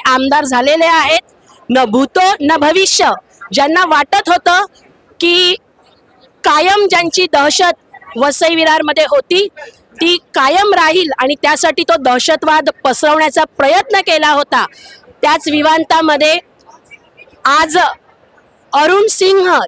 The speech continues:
जे आमचे राष्ट्रीय महामंत्री आहेत, हे आज आले आणि तुम्ही बघितलं असेल किती मोठ्या संख्येने कार्यकर्ते इथे आले होते. विनोद तावडेजी पण आमचे राष्ट्रीय महामंत्री आहेत,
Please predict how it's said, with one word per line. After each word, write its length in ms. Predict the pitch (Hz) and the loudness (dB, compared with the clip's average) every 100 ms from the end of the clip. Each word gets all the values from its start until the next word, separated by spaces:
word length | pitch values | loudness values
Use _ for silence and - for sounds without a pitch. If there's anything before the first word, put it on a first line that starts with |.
| 185 | -4
जे 100 | 285 | 0
आमचे 640 | 339 330 302 370 349 381 403 - - _ | 0 0 0 0 0 0 -4 -14 -20 _
राष्ट्रीय 580 | 233 254 262 - 359 415 | -2 0 0 -2 0 0
महामंत्री 640 | 392 320 330 320 320 330 320 | 2 2 2 0 -2 -2 0
आहेत, 360 | 294 269 311 - _ _ - - | 2 2 0 -4 _ _ -20 -6
हे 100 | 285 | -2
आज 280 | 302 302 277 - | 0 0 0 0
आले 460 | 254 330 403 269 - _ _ _ | 0 2 0 0 -6 _ _ _
आणि 260 | 226 269 330 - | -2 -2 -2 0
तुम्ही 200 | 311 330 | 0 0
बघितलं 520 | 254 269 381 392 370 | 0 0 0 0 0
असेल 440 | 339 285 330 330 - _ _ | 0 0 0 0 -4 _ _
किती 220 | 320 359 | -6 -2
मोठ्या 420 | 349 302 285 320 330 | -2 -2 -2 -4 -2
संख्येने 640 | - 277 277 349 330 285 - - - _ _ - - _ _ - - | -2 -2 0 0 0 -2 -4 -16 -20 _ _ -20 -20 _ _ -20 -4
कार्यकर्ते 520 | 269 311 320 320 320 | 0 0 0 0 0
इथे 260 | 349 - 349 - | -2 0 -2 0
आले 280 | 269 320 | 0 0
होते. 380 | 392 370 349 285 - _ _ _ _ _ 214 | 0 0 0 -2 -4 _ _ _ _ _ -2
विनोद 280 | 311 349 | 0 0
तावडेजी 540 | 381 - 302 330 359 392 | 0 0 2 2 0 0
पण 140 | 381 | 0
आमचे 240 | 370 359 370 | 0 0 0
राष्ट्रीय 480 | 330 285 - 359 | 0 -2 -2 0
महामंत्री 580 | 294 302 349 349 349 359 | 0 2 2 0 0 0
आहेत, 360 | 359 311 349 | 2 2 0